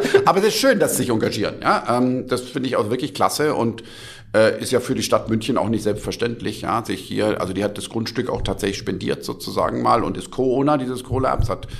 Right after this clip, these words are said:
Speaker 2: zwanzig Prozent dieses Co-Labs. Und, ähm, und, und das ist bei vielen der Sachen, wir sind ja stark in Mobility, auch in Urban Woning und solchen Sustainability tätig. Und das ist natürlich klasse, so einen Partner zu haben, wo man auch lokal was ausprobieren kann.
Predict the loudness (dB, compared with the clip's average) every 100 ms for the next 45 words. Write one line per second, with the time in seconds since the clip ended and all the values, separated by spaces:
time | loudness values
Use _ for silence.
0 | -14 -18 -10 -10 -8 -4 -2 -2 -4 -4
1 | 0 0 -2 -16 -18 -18 -20 -18 0 4
2 | 6 6 4 0 2 4 4 2 -4 -2
3 | -2 -2 -4 -4 -4 -6 -12 -2 -2 -2
4 | -10 -8 -8 0 2 2 2 2 4 4
5 | 4 2 2 -2 0 -2 2 0 0 -2
6 | -2 -2 -4 -2 -2 2 2 2 -2 0
7 | 0 0 -2 0 0 0 -2 -4 -8 -4
8 | -4 -2 -2 -2 -6 -12 -6 -4 0 0
9 | 0 0 -4 -4 -6 0 0 2 -4 -6
10 | -16 -18 -18 -6 0 2 0 -2 -2 0
11 | 0 -2 -2 0 0 0 -2 -2 0 0
12 | -2 -4 -4 -4 -4 -6 -2 0 0 -2
13 | -6 -6 -12 -12 -14 -18